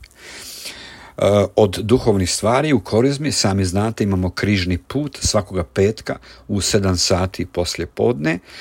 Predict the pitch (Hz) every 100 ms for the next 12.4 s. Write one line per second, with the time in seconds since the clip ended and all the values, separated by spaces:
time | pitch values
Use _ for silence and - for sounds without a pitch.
0 | - - 92 - 113 131 131 110 110 107
1 | 92 90 - 117 120 - - - 95 90
2 | 95 104 98 98 - _ _ _ 90 87
3 | - 87 92 92 - - 98 82 82 -
4 | 82 80 - - - _ _ - 92 -
5 | 110 - - _ - _ _ _ - -
6 | - - - - - - - - - -
7 | - - - _ - 107 107 104 101 101
8 | 98 - - 113 117 123 107 95 92 95
9 | 104 113 135 - 156 156 127 - _ _
10 | _ _ - 104 - - 110 - 95 90
11 | - 101 92 95 87 90 - 110 123 127
12 | 127 120 117